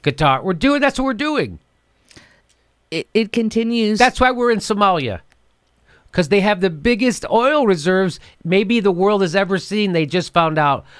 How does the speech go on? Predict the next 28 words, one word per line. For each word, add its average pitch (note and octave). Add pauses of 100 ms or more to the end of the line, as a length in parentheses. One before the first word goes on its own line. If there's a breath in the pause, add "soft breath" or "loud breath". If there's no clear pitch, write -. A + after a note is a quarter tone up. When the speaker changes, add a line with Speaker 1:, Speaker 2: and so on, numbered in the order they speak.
(120)
Speaker 1:
They E3
just D#3+
found F3
it E3
in D3+
the D3
Indian D3
Ocean. B2+
Right, D3
Steph? G#3+
Speaker 2:
Yes. F#3 (300 loud breath)
And G3+
it G3+
continues. G#3+
Intelligence G#3+
collected G3+
by F3+
Strategic F#3+
Intelligence F#3
shows E3
Somalia's F3+ (320 loud breath)
Puntland A#3+
province F#3 (220 loud breath)
has F3+
ten A#3
billion A3+
barrels F#3
of D#3+